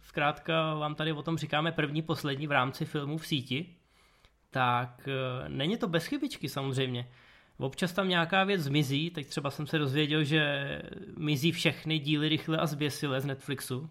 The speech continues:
ty, co jsme tak krásně před pár měsíci popsali, který je lepší než druhej. Takže nemůžete se spolehnout na to, že tam druhý den najdete úplně to samé, co předtím. Nemáte tu kontrolu nad svou filmotékou,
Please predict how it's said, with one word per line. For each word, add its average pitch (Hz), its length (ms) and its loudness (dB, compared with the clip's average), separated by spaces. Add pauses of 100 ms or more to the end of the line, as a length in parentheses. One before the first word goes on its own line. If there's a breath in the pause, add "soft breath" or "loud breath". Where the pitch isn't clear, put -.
ty, 135 100 -8
co 135 120 -6
jsme 143 180 -4
tak 139 200 -2
krásně 131 680 4 (600 soft breath)
před - 260 -2
pár 135 180 6
měsíci 139 420 -2
popsali, 135 580 -2 (400)
který 131 320 -2
je 131 60 2
lepší 127 320 -2
než 135 200 -4
druhej. 127 560 2 (680 soft breath)
Takže 139 560 2 (100)
nemůžete 220 420 2
se 240 120 0
spolehnout 175 440 2
na 170 80 0
to, 180 100 -2
že 165 100 -2
tam 190 140 2
druhý 156 260 4
den 185 220 0 (280)
najdete 147 380 0
úplně 175 260 -2
to 175 80 -6
samé, 160 320 -2
co 196 120 -8
předtím. 127 480 -2
Nemáte 139 320 2
tu 170 140 -4
kontrolu 170 520 2
nad 147 200 -2
svou 151 320 -4
filmotékou, 151 1040 0